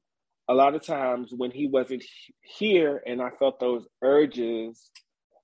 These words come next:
you know, sexual urges or whatever, I just went to the gym. And by the time I get through with that workout, no matter what time, it, it could be three o'clock in the morning,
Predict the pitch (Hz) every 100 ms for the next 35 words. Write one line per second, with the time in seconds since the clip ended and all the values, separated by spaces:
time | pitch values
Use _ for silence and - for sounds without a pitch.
0 | - 110 98 92 - 127 - 110 92 107
1 | 107 101 107 107 117 107 120 113 104 -
2 | _ - _ - 349 254 220 190 147 190
3 | 113 - _ _ _ _ _ _ _ _
4 | _ _ 135 139 139 139 185 180 180 170
5 | 170 175 175 165 151 160 165 165 156 151
6 | 117 127 127 123 131 - 135 117 107 180
7 | - 165 139 117 - 131 135 147 143 151
8 | 160 151 120